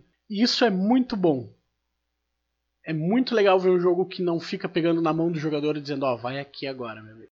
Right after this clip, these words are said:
Agora tu pega isso aqui e bota ali. Ele não faz isso. No máximo, ele te dá a instrução assim, ah, tu precisa lá no setor B oito resolver o oxigênio.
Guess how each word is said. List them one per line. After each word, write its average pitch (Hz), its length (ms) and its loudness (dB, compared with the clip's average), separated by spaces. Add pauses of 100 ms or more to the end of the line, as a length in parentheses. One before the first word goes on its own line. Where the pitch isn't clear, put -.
(300)
Agora 131 420 -4
tu - 140 -16
pega 131 200 -4
isso 156 200 -6
aqui 190 520 -8
e 202 60 -4
bota 165 320 -6
ali. 151 380 -4 (360)
Ele 180 160 -4
não 202 120 -2
faz 208 240 -4
isso. 156 260 -4
No 175 100 -4
máximo, 202 540 -2
ele 220 140 -6
te - 100 -8
dá 196 80 0
a 208 80 2
instrução 202 400 -6
assim, 196 180 -6
ah, 180 120 0
tu - 100 -12
precisa 190 380 -4
lá 180 260 0 (560)
no 175 720 0
setor 180 580 0
B 156 280 4
oito 202 420 6
resolver 180 720 -2
o 170 80 -8
oxigênio. 151 680 -4